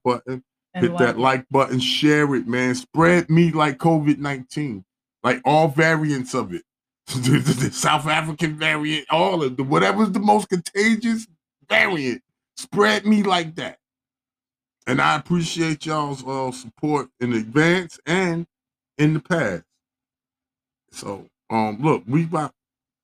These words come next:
Speaker 1: about three minutes left.
Speaker 2: Okay.
Speaker 1: And we were just rambling this segment.
Speaker 2: Right.
Speaker 1: Now, it is now a little, it's little north of, uh,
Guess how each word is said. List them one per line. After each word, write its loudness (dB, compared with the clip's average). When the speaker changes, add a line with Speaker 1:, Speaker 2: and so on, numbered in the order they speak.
Speaker 1:
about -4
three 4
minutes -2
left. -14
Speaker 2:
Okay. -6
Speaker 1:
And -2
we 6
were 0
just -4
rambling -2
this -4
segment. -8
Speaker 2:
Right. -16
Speaker 1:
Now, -4
it 2
is 0
now 0
a 2
little, 4
it's 2
little 4
north 2
of, -6
uh, -8